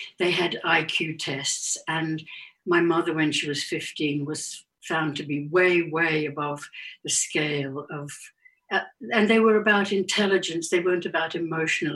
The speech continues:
intelligence. They were about doing those kind of intelligence tests. And she was so clever that she was sent to university when she was fifteen. And this was, you know, in the nineteen thirties. And, uh,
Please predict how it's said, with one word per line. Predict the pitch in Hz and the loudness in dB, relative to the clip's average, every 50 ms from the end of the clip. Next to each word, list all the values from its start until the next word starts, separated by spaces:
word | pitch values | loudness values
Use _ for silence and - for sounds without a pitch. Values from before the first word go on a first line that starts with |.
| 147 | -4
intelligence. | 151 143 - 160 147 151 139 - - 147 143 - - | -8 -6 -6 -4 -4 -4 -4 -4 -6 -8 -8 -6 -4
They | 165 156 | -4 -4
were | 151 143 143 | -4 -4 -6
about | 147 147 147 147 147 151 151 - - - - - - - - _ | -6 -6 -6 -6 -6 -6 -10 -14 -16 -16 -16 -16 -16 -18 -14 _
doing | - 185 165 160 156 151 156 143 | -2 0 2 2 2 0 0 0
those | 156 151 147 143 143 - | 2 0 0 0 -2 -2
kind | - - 151 147 143 147 | -2 0 0 0 0 -2
of | 139 | -2
intelligence | 147 139 135 135 - 165 147 147 147 - - 135 127 123 - - | -4 -4 -4 -4 -4 -4 -4 -4 -6 -6 -6 -6 -8 -8 -10 -12
tests. | - - 127 117 127 - - - | -10 -10 -8 -8 -8 -10 -8 -8
And | 156 151 | -6 -4
she | - - 180 | -2 -2 -2
was | 160 156 151 - | -2 -2 -4 -4
so | - - 185 180 175 175 165 165 - - - - - - | -2 -2 0 0 0 0 -2 -4 -8 -14 -16 -6 -2 2
clever | 202 196 190 - 139 117 117 127 127 - - - - - - _ _ _ | 2 2 2 0 -2 -4 -8 -10 -12 -12 -16 -18 -18 -20 -20 _ _ _
that | - 180 - - | -4 -2 0 0
she | - - 190 175 | 2 2 2 2
was | 165 156 - | 0 0 2
sent | - 180 170 - - | 2 2 2 0 0
to | - 175 | -2 -2
university | 165 160 160 147 151 151 156 151 - - - 151 147 | -2 -2 -2 -2 -2 -2 -2 -2 -4 -4 -6 -6 -4
when | 147 147 135 | -4 -4 -4
she | 139 - - | -4 -6 -6
was | 147 143 - - - | -6 -8 -8 -8 -8
fifteen. | - 170 - - - - 214 208 202 170 139 131 | -8 -8 -8 -12 -8 -4 -2 -2 0 0 0 -2
And | 131 143 151 | -4 -6 -6
this | 180 - - - | -8 -10 -8 -8
was, | 175 160 156 - - - - - - - - _ - | -8 -8 -6 -8 -8 -8 -12 -16 -20 -20 -12 _ 2
you | 208 196 | 2 4
know, | 170 | 4
in | 160 160 | 4 4
the | 175 180 | 4 4
nineteen | 185 190 185 185 185 - 196 175 165 | 6 6 4 4 4 2 -2 -2 -4
thirties. | - - 220 226 233 240 233 - - - 117 113 113 - - - - - _ _ _ - - - - _ _ _ _ - | -4 -2 -2 0 0 -2 -4 -6 -6 -8 -8 -6 -6 -4 -4 -4 -6 -8 _ _ _ -20 -20 -20 -20 _ _ _ _ 4
And, | - 180 180 175 170 165 - - - | 6 6 6 6 4 0 -4 -2 -2
uh, | 180 | -2